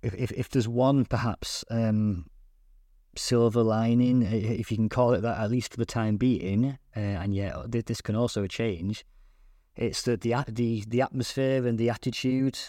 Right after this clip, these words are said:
and the, yeah, the, the Stimmung in German around the club doesn't seem to have changed yet. Um, I mean, if Cologne are known for anything that's, uh, not relegations, it's for having a pretty,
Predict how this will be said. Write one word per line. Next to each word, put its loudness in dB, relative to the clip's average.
and 2
the, 2
yeah, 2
the, 0
the -4
Stimmung 2
in 0
German 2
around 2
the 0
club 0
doesn't 2
seem 2
to -2
have 0
changed 0
yet. -2
Um, 2
I 0
mean, 2
if -2
Cologne 2
are -4
known 4
for -2
anything 2
that's, -4
uh, 0
not 2
relegations, 0
it's -6
for -2
having -2
a 0
pretty, -2